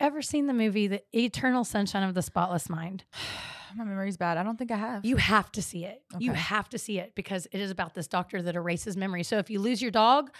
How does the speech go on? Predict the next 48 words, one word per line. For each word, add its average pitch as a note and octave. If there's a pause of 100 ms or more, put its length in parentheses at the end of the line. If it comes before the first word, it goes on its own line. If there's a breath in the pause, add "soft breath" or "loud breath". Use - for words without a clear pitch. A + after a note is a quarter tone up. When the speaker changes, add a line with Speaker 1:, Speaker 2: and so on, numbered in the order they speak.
Speaker 2:
Mm-hmm. G3+
Speaker 1:
they'll G#3+
erase G#3
the F#3
whole -
memory G#3
of E3
your F3
dog. D#3+ (140)
Speaker 2:
Uh-huh. G3 (320 loud breath)
Speaker 1:
Um, F#3+
if G3
you G#3+
lose G#3
a G#3
boyfriend, B3+
they'll G#3
erase G3
the F#3+
whole B3+
memory A#3
of -
the F3
Speaker 2:
Oh, -
Speaker 1:
boyfriend. G#3+
Well, A3
Speaker 2:
wow. A#3
Speaker 1:
there's G#3+
this G3+
one A#3
scene. A3
Jim D4
Carrey's G#3+
in E3
it. F3
He's G3
a G3
serious G#3+
actor F#3
Speaker 2:
Yeah. D#3
Speaker 1:
in E3
it. D3+
He's F#3+
not G3+
a -
comedian F3+
at E3+
all. E3